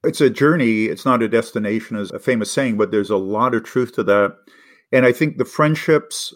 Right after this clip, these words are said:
along the way, the conversations are some of the greatest joys, like this one.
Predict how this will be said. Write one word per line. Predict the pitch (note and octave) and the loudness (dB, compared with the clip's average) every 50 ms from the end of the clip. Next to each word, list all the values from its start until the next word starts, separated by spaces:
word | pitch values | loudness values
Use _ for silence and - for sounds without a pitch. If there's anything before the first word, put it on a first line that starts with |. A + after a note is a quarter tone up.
| _ - | _ 2
along | B2+ B2 A#2+ B2 C3 C3 C3 B2 | 2 4 6 4 4 2 0 0
the | A#2+ A#2 | -2 -2
way, | A2 A#2 B2 B2+ B2+ B2+ B2+ B2+ B2+ A#2 _ _ | 0 2 2 2 2 2 0 0 -2 -4 _ _
the | A#2+ A#2+ | -10 -4
conversations | - C#3+ C#3 B2+ B2+ A#2 - - C3+ C3+ B2 - - A#2 G#2+ G2+ A2+ | -2 -2 0 0 -2 -4 0 0 0 0 0 -4 -6 -8 -8 -4 -4
are | A2 G2+ | -6 -6
some | - - C3 | -4 -4 -4
of | B2 A2+ | -4 -4
the | A2 | -4
greatest | F2+ A2 G#2+ G2 G2 - _ | 0 0 -2 -2 -2 -8 _
joys, | - G#2+ G#2 G2+ F2+ - _ _ _ | -2 0 0 0 -2 -6 _ _ _
like | - B2 B2 | -2 0 0
this | - A#2 - - | 0 -6 -6 -6
one. | G2+ F2 | -10 -12